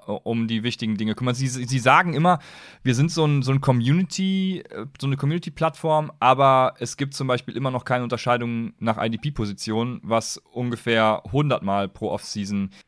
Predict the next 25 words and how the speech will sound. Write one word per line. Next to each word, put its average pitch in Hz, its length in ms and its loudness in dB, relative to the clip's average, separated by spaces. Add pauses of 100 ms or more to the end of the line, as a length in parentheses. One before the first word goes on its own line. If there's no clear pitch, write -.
ja, 113 260 4
als 107 360 -2
Feedback 110 320 -4
genannt 110 340 -2
wird. 127 180 -2
Deswegen 113 380 -2
keine 127 260 0
Ahnung, 113 280 -2
ob 101 100 -2
sie 110 180 -6
wirklich 117 240 -8
so 104 120 -6
community-freundlich 104 680 -4
sind. 113 80 -6
Ich - 80 -2
habe 139 100 2
auch 131 80 2
das 131 160 -4
Gefühl, 143 380 0
die, 110 220 -6
die 113 200 -6
arbeiten 139 400 2
so 113 80 -4
ein 117 80 -2
bisschen, 127 460 -4